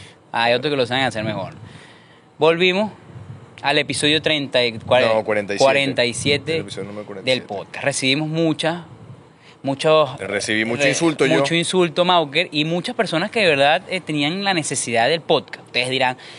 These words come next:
Speaker 1: "Ey, qué mentiras, si son mentirosos,
Speaker 2: No,
Speaker 1: muchachos".
Speaker 2: sí,
Speaker 1: No,
Speaker 2: hay
Speaker 1: sí,
Speaker 2: mensajes.
Speaker 1: sí, sí, sí. Hay
Speaker 2: Hay
Speaker 1: personas
Speaker 2: mensajes.
Speaker 1: que de verdad, en realidad, yo también me pareció rarísimo, me parece que son unos raros, raros. Miren, de-, no dependen de su vida de un podcast, de verdad, porque,
Speaker 2: Bueno,
Speaker 1: eh,
Speaker 2: sí.
Speaker 1: si vas a poner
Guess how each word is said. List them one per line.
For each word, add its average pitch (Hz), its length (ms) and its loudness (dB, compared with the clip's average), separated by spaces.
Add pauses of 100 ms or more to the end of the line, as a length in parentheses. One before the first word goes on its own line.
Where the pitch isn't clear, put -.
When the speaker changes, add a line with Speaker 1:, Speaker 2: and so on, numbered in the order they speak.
(220)
Speaker 1:
"Ey, 440 240 4
qué - 80 2 (220)
mentiras, 466 320 6 (160)
si 392 100 2
son 392 240 2
mentirosos, 403 640 4
Speaker 2:
No, 381 60 -2
Speaker 1:
muchachos". 392 400 0
Speaker 2:
sí, 370 40 0
Speaker 1:
No, 320 200 0
Speaker 2:
hay 233 80 0
Speaker 1:
sí, 185 100 -6
Speaker 2:
mensajes. 120 120 -4
Speaker 1:
sí, 117 100 -10
sí, 107 240 -12
sí. 104 200 -16
Hay 110 220 -4
Speaker 2:
Hay - 60 -10
Speaker 1:
personas 165 320 0
Speaker 2:
mensajes. - 40 -8
Speaker 1:
que 165 60 0
de 139 60 2
verdad, 123 200 4
en 139 60 0
realidad, 131 280 0
yo 135 140 0
también 143 200 0
me 151 60 -2
pareció 139 220 -2
rarísimo, 151 360 0
me 131 40 -8
parece 120 200 -2
que - 40 -8
son 123 140 -6
unos 139 160 -2
raros, 143 320 2
raros. 151 380 -2 (600)
Miren, 113 220 -4
de-, 110 160 -4
no 123 260 0
dependen 165 340 0
de - 20 -2
su 156 100 -2
vida 131 140 2
de 147 80 0
un 123 60 -10
podcast, 110 320 -8
de 104 40 -8
verdad, 110 240 -2
porque, 107 400 -8
Speaker 2:
Bueno, 113 60 -8 (100)
Speaker 1:
eh, 104 60 -10
Speaker 2:
sí. - 160 -6
Speaker 1:
si 123 40 0
vas 156 200 -2
a 190 100 0
poner 170 320 0